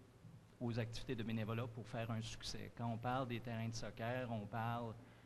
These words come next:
on utilise le Vincent d'Indy en haut, euh, de Outremont, je veux dire dans le Outremont en haut. On utilise le parc Beaubien et puis, euh, on collabore aussi avec le Sepsum. Euh, ça fait que les facilités, euh, au cours des dernières années, euh, ont été en utilisation importante.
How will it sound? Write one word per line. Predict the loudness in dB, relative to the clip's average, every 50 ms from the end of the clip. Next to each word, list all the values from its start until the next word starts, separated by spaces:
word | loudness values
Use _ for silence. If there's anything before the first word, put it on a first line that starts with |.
| -18 -10 -4
on | 0 0 2
utilise | 2 0 0 0 2 2 2 2 2 0 -2
le | -2 -2 -2 -2
Vincent | -2 0 0 0 0 0 0 0 0 2
d'Indy | 2 2 2 0 0 0 0 0 0 0 0
en | 0 0 0 0
haut, | 0 0 0 0 -2
euh, | -4 -6 -6 -6 -6 -6 -4
de | -4 -4 -4
Outremont, | -4 -4 -4 -4 -4 -2 -2 -2 -2 -4 -4 -6
je | -6 -4 -4
veux | -4
dire | -2 -2
dans | -2 -2 -2 -4
le | -4 -6
Outremont | -6 -8 -8 -6 -4 -2 -2 0 -2
en | -2 -4 -4
haut. | -4 -4 -2 -2 -2
On | -2 -2 -2
utilise | -4 -4 -6 -4 -2 -2 -2 0 0 0
le | -2
parc | 0 0 -2 -2 -2 -4
Beaubien | -2 -2 -2 0 -2 -2 -2 -4 -4 -6 -8 -10 -14 -18 -20 -20 -20 -20 -20 -16 -8 -4
et | -2 -2 -2
puis, | -2 -4 -4 -2 0 2 2 4 4 2
euh, | 2 2 2 0 0 0
on | 0 -2 -2 -2
collabore | -2 -2 -2 0 0 2 2 0 0 0
aussi | -2 -2 -2 -2 -2 -2
avec | -2 -2 -2 -4 -4 -4
le | -4 -4
Sepsum. | -4 -4 -4 -6 -8 -8 -8 -8 -8 -10 -12 -12 -16 -18 -20 -20 -14 -8 -6
Euh, | -4 -4 -2 -4 -4 -6 -6 -8 -8 -10 -10 -10 -10 -10 -8
ça | -8 -6
fait | -6 -6
que | -6 -6
les | -6 -6
facilités, | -2 -2 -2 -2 -2 -4 -4 -4 -4 -4 -2 0 2 4 4 4 4 2 0 0
euh, | -2 -2
au | -4
cours | -4 -4 -2 0
des | 0 0
dernières | 0 0 0 0 0 0 -2 -2 -2
années, | -2 -2 0 0 0 0 0 0 -2 -2 -2 -4
euh, | -4 -6 -6 -6 -4
ont | -4
été | -6 -4 -4 -2
en | 0 2 2 0
utilisation | 0 -2 -2 -4 -2 -2 -2 -2 -2 0 -2 -2 -2 -2 -2 -4
importante. | -4 -4 -4 -6 -8 -6 -6 -6 -6